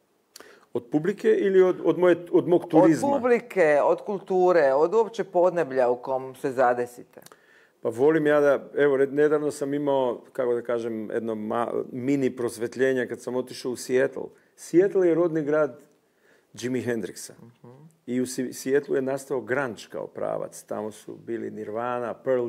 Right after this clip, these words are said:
Speaker 1: Jam, e, Soundgarden, e, to su Seattle bendovi. I baš mi se dopao Seattle. Nisam na grob Hendrixa otišao,
Speaker 2: Mhm.
Speaker 1: ali sam, e, obišao ove gitarske šopove, svirao sam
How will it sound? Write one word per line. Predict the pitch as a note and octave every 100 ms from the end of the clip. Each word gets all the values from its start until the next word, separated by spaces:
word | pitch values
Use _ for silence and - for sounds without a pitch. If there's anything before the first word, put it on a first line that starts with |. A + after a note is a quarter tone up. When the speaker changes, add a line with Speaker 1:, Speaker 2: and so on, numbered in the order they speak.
| G2
Speaker 1:
Jam, | A2 B2 A#2+ A2+ A2+ _ _ _ _ _ _ _ _
e, | - A2+ A2
Soundgarden, | - B2+ A#2+ G#2 B2 C3+ B2+ B2 A2+ A2
e, | G#2 - _ - G#2+ G#2+ G#2 A2 G#2+ -
to | A#2+
su | A2+ - -
Seattle | - B2+ B2+ B2+ G#2+
bendovi. | G#2+ A#2+ A2 G2 F2
I | A#2+
baš | A#2 D3+ E3 E3
mi | E3
se | E3+
dopao | D3 D#3 D#3+ C#3+
Seattle. | - D#2 C#2 - - _ _ _ _ -
Nisam | D#3+ D#3+ C#3
na | B2
grob | A#2 B2+ C3 G#2 -
Hendrixa | C3+ C3 A2+ - G#2+
otišao, | A2 C#3 - E3+ F#3 - _ _ _
Speaker 2:
Mhm. | B2 C3+ C#3 -
Speaker 1:
ali | A#2+ B2 B2+
sam, | B2+ C3+ B2+ B2 B2
e, | A#2+ A#2+
obišao | A#2+ - B2+ B2 - B2
ove | A#2 A2+
gitarske | A#2 B2 A2+ - -
šopove, | - A#2 - A#2+ A#2 A#2+ A2+ A2+ - _ _
svirao | - - B2+ B2+ A#2+
sam | - A2+ A2 A2